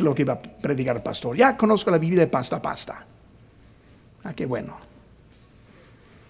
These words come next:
Le pongo él aquí delante, si, si está así. Él quiere enseñarte cosas que no conoces.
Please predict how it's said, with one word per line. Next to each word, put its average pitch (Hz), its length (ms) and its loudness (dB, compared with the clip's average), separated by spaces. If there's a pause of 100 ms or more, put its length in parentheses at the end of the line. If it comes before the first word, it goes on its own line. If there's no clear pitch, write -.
(140)
Le 175 120 4
pongo 196 260 4
él 147 100 8
aquí 123 220 2
delante, 110 460 -2
si, 131 220 -4
si 147 180 -2
está - 180 -4
así. - 320 -8 (2500)
Él 202 160 8
quiere 220 160 4
enseñarte 165 600 2
cosas 160 760 -2
que 127 140 -4
no 127 260 0
conoces. - 840 -10